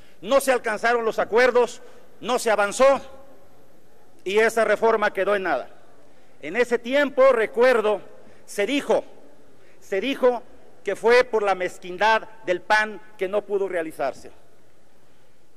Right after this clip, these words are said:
Durante el año, durante el gobierno de Felipe Calderón, me tocó ser diputado en la sexagésima legislatura y aprobamos una reforma energética.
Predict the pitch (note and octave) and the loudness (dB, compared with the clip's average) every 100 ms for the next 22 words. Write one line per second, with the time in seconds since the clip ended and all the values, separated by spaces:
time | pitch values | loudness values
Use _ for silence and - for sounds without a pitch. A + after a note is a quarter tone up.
0 | - - E3 G#3+ G#3 G3+ G#3+ G#3 G#3+ A3+ | -16 -8 -2 2 2 2 2 4 4 4
1 | B3+ B3 B3 G#3+ G#3+ A3 G#3 A3+ G#3 A3 | 2 2 0 2 4 4 2 0 2 4
2 | B3 A#3+ B3 A3 G#3 A3+ A#3+ A#3 A3 G#3+ | 4 4 2 2 2 -2 -2 0 2 4
3 | A3+ C4+ C#4 C#4 - - - - - - | 6 6 4 -6 -16 -16 -16 -16 -16 -16
4 | - F3+ G3+ G#3+ A3 A#3 A3 G#3 F#3+ - | -12 -8 -2 -2 2 2 0 -6 -4 2
5 | A3 A3+ G#3 F#3+ - F#3+ - F#3+ E3 G#3+ | 4 4 2 0 0 -4 -2 -4 0 0
6 | G3+ G3+ G3+ G3 G3 F#3 F3+ F#3 D#3+ - | -2 -2 0 0 -2 -2 -2 -2 -4 -4
7 | - - - - - - - - G#3+ G#3+ | -10 -18 -18 -18 -18 -18 -18 0 0 2
8 | A3 A3+ B3+ C4+ A#3+ B3+ B3+ A#3+ G#3 A3+ | 4 6 6 4 0 0 2 4 4 4
9 | A#3+ A#3 A3 A3 A#3 A3 - - | 4 2 0 0 2 0 -2 -12